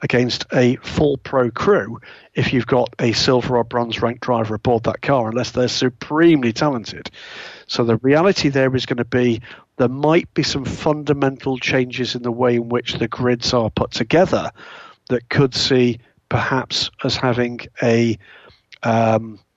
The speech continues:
<sighs> a catch tank with rather fewer cars, uh, across the two levels of L M P racing or prototype racing, top class prototype racing in the future.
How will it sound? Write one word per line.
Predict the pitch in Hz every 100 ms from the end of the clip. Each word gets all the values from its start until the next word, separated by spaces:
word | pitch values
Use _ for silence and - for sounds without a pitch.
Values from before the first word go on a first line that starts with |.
| -
<sighs> | - - - _ -
a | - - - - -
catch | - 196 -
tank | - 160 156 -
with | 143
rather | 127 143 139 131
fewer | - - 156 147
cars, | 127 139 135 107 98 110 - - - - - - _ _
uh, | - 113
across | - - - 139 120 - -
the | 131 127 120 117 - - - _ _
two | - - 180 127 107 _
levels | 131 117 113 110 - _
of | 123
L | 120 113
M | 110
P | - 113
racing | 110 113 107 113 110
or | 110 107 -
prototype | 113 107 - 110 120
racing, | 113 - 113 107
top | 104 -
class | - 107 - - - -
prototype | - 110 120 -
racing | 113 - 113
in |
the | 107
future. | 101 117 113 -